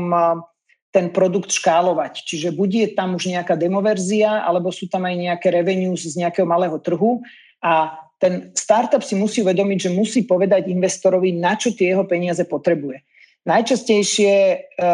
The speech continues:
startupisti až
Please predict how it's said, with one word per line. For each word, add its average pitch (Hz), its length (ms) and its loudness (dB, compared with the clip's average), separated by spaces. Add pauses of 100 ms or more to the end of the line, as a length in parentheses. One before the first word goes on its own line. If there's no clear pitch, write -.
(720)
startupisti 196 1300 0
až 175 320 0